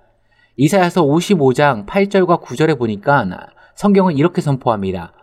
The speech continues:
"이는 내 생각이 너희 생각과 다르며 내 길은 너희 길과 다름이니라. 여호와의 말씀이니라. 이는 하늘이 땅보다 높음 같이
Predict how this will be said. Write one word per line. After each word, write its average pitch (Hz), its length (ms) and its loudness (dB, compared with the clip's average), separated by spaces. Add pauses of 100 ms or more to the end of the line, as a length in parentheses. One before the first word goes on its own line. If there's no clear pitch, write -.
(380)
"이는 180 280 4
내 151 160 2
생각이 165 680 0
너희 127 220 2
생각과 143 420 -2
다르며 101 560 -6 (400)
내 139 240 2
길은 156 340 0
너희 131 240 2
길과 113 460 -2
다름이니라. 98 640 -4 (380)
여호와의 107 460 2
말씀이니라. 104 720 -2 (480)
이는 156 420 2
하늘이 214 440 0
땅보다 196 380 2
높음 139 360 -2
같이 110 580 -4